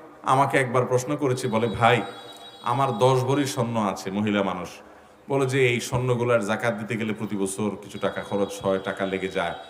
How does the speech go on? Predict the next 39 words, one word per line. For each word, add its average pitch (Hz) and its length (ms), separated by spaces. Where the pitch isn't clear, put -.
তো 135 60
আমি 160 140
একটা 170 140
বুদ্ধি 147 240
বাইর 160 220
করছি, 131 280
সেটা 123 200
হলো 196 460
যে 143 420
এক 147 220
বছর 170 280
পরে 185 180
তো 170 120
যাকাত 156 320
দেওয়া 202 180
লাগে, 202 260
যখন 147 260
আমার 165 180
এটা 165 100
বছর 151 280
পূর্ণ 196 260
হবে, 240 520
তার 202 260
দুই 175 100
তিন 165 180
মাস 160 220
আগে 147 260
এখান 170 360
থেকে 131 220
পাঁচ 165 280
ভরি 196 240
আমি 202 160
মেয়েকে 131 380
দিয়ে 101 220
দিব। - 160
ওর 165 140
কোনো 165 200
স্বর্ণ 127 320
নাই, 90 160